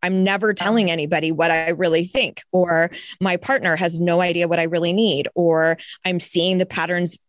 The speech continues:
uh, starting to be exhibited in my children, and I wanna change that paradigm."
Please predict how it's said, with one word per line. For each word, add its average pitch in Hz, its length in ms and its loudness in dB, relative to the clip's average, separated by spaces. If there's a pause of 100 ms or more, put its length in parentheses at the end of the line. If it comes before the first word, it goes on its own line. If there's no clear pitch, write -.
uh, 165 240 -2 (100)
starting 170 440 -2
to 180 60 -4
be 185 120 0
exhibited 165 420 -2
in 175 80 0
my 175 140 0
children, 185 520 -2
and 170 140 -2
I 160 60 0
wanna 165 240 0
change 190 440 0
that 170 300 -2
paradigm." 127 540 -2